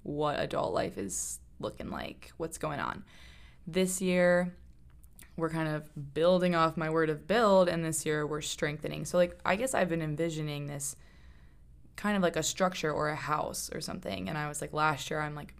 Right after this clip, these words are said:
building the foundation, and this year I'm, like, strengthening it. So, you know, when you're, like, building a house and you're just putting the, the bare bone, you know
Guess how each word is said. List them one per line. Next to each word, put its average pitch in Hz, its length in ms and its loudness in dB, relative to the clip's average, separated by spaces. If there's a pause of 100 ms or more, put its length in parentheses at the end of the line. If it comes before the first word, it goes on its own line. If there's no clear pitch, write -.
(120)
building 147 600 -4
the 147 80 -6
foundation, 151 1120 -2 (320)
and 156 200 -2
this 151 280 -2
year 143 420 -2 (440)
I'm, 143 260 -2
like, 147 160 -8
strengthening - 500 -6
it. - 120 -6
So, - 120 -4
you 160 60 -2
know, 151 60 -2
when 147 100 -4
you're, 151 100 -6
like, - 160 -8
building 151 240 -4
a 147 40 -6
house 151 420 0
and 151 80 -8
you're 151 100 -6
just 151 200 -8
putting 143 280 -8
the, 139 120 -6 (220)
the 156 80 -2
bare 143 400 -2
bone, 143 680 -4 (100)
you 151 100 -10
know 85 320 -8